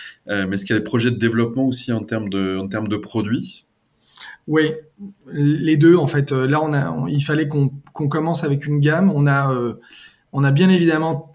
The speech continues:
Speaker 2: des, des produits qui sont déjà, euh, élaborés, qui sont, euh, des, des, des, des vraies pépites. Euh, là encore, on est persuadé que, euh, ça va venir, euh,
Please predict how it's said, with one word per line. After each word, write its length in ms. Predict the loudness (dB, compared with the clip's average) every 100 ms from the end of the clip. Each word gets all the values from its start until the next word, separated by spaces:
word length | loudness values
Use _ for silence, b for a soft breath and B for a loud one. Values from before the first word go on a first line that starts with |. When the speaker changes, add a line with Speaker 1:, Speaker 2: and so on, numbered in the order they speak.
| -20 -20 -20
Speaker 2:
des, 220 | -8 -6 -2
des 100 | -2
produits 300 | 0 -4 -4
qui 100 | -6
sont 180 | -2
déjà, 520 | 4 6 8 6 4 0
euh, 240 | -2 -4 -10 -16 -6
élaborés, 480 | 0 2 4 0 -4 -12 B B B B -10
qui 140 | -8
sont, 360 | -4 -2 0 0
euh, 460 | 0 -4 -6 -12 _
des, 300 | -4 0 0
des, 200 | 2 0
des, 200 | 0 -4
des 200 | -2 -4
vraies 220 | 0 0
pépites. 480 | 2 0 -2 -14 -18 _ -12
Euh, 140 | -6
là 140 | -2 0
encore, 320 | 0 -2 -2
on 100 | -2
est 80 | -2
persuadé 560 | -4 -6 0 2 2
que, 300 | 0 -2 -2 B B B B -10
euh, 280 | -6 -6 -4
ça 180 | -2
va 140 | 0 0
venir, 500 | 2 2 2 0 -2
euh, 160 | -4